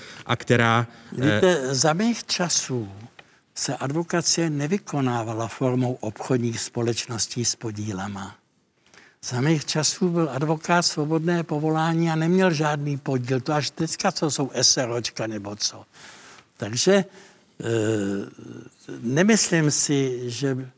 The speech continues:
Speaker 2: by se, že by měla být povinnost ministrů spravedlnosti, eh,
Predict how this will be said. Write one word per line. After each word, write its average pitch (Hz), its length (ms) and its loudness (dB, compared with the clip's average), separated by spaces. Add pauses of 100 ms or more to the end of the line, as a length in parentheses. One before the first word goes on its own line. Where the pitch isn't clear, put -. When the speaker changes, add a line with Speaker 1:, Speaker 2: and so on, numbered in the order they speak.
(520)
Speaker 2:
by 127 120 2
se, 139 440 2 (720)
že 120 160 -2
by 139 100 0
měla 143 240 4
být 135 220 -2
povinnost 151 680 4
ministrů 143 600 2
spravedlnosti, 139 1400 2 (880)
eh, - 40 -16